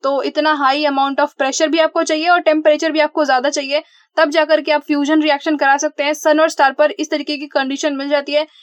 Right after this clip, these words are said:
इसीलिए वहां पर fusion reaction होती है और वहां बहुत high amount of energy generate होती है और वही एनर्जी धरती को भी मिलती है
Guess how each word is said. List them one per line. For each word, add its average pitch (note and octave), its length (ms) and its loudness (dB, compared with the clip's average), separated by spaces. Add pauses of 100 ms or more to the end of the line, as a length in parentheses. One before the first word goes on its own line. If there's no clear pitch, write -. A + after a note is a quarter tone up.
(120)
इसीलिए D4+ 260 0
वहां C#4 140 2
पर D#4 140 2
fusion C#4+ 340 -2
reaction C#4+ 320 0
होती C4+ 280 -4
है D#4 140 2
और B3 180 0
वहां B3+ 260 0
बहुत C4+ 220 0
high C4+ 180 -2
amount C#4 260 -2
of D4+ 160 -2
energy C4+ 360 -2
generate D#4 280 0
होती D4 200 -4
है D4+ 140 0 (420)
और C#4+ 180 4
वही C#4 240 0
एनर्जी D4 440 0 (220)
धरती D4 300 0
को D4 160 2
भी D#4 140 0
मिलती C4 320 -6
है C#4 180 -4